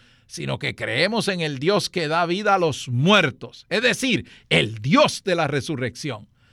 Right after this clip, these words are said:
Y hacemos la ofrenda en la obediencia de la fe.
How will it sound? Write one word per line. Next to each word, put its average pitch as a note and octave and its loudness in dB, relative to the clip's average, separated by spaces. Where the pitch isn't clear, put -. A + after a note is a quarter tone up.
Y C3 -4
hacemos B3 0
la C#3 -2
ofrenda F#3+ 4
en D#3+ 0
la C#3+ 2
obediencia C3+ 0
de B2 -2
la A2+ -4
fe. B2+ -10